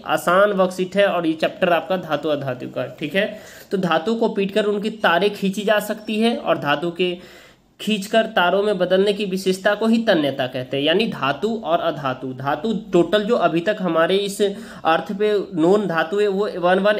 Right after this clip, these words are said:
एट यानी एक सौ अठारह जो है ना element खोजे गए हैं, ठीक है। इतना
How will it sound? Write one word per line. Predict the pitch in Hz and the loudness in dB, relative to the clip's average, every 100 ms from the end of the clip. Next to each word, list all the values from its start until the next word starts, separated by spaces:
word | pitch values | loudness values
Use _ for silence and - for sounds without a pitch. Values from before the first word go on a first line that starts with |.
| 180 | 0
एट | 175 175 | 0 2
यानी | 170 190 | 2 2
एक | 190 185 | 0 0
सौ | 202 | 0
अठारह | 175 - 131 - 170 165 160 175 | -2 -2 -8 -2 -2 0 0 0
जो | 190 185 | 0 0
है | |
ना | 214 170 | 0 0
element | 165 165 185 196 185 156 | -2 0 -2 -2 -8 -6
खोजे | - 165 185 | -4 0 2
गए | 196 202 | 2 0
हैं, | 202 196 | -2 -2
ठीक | 196 185 | -2 0
है। | 220 233 - - - _ _ _ - | -2 -2 -12 -20 -20 _ _ _ -10
इतना | 190 190 | -4 2